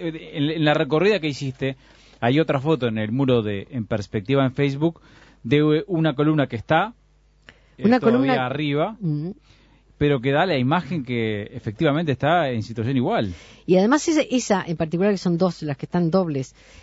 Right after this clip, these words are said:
Speaker 2: eso es el soporte, una de las patas. No.
Speaker 1: ¿Esto, esto dónde
Speaker 2: Esa,
Speaker 1: es?
Speaker 2: esa es la que está enfrente, es la melli-, la que hacía, la, la contrapartida de la que se cayó.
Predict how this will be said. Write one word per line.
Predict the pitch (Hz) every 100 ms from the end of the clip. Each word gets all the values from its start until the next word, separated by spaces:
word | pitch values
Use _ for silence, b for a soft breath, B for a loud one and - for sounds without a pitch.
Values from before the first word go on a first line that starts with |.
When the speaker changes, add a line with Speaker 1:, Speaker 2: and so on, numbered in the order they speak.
| b
Speaker 2:
eso | 240 220 262
es | 240 247 -
el | 196 165
soporte, | - 165 220 202 175 175
una | 170 185
de | 175
las | 143
patas. | - 185 175 196 196 - - _ _ _
No. | 147
Speaker 1:
¿Esto, | 165 151
esto | 160 170
dónde | 135 269
Speaker 2:
Esa, | 254 269
Speaker 1:
es? | -
Speaker 2:
esa | 262 269
es | 208
la |
que | -
está | 202
enfrente, | 202 - 131 117 143
es |
la | 147 151
melli-, | 156 151 190
la | 165
que | 156
hacía, | 143 208 196 143 - _ _ _ -
la, | 147 143
la | 170 156
contrapartida | 190 180 190 190 180 247 269
de | 254
la | 202
que | 165
se | 160
cayó. | 147 139 117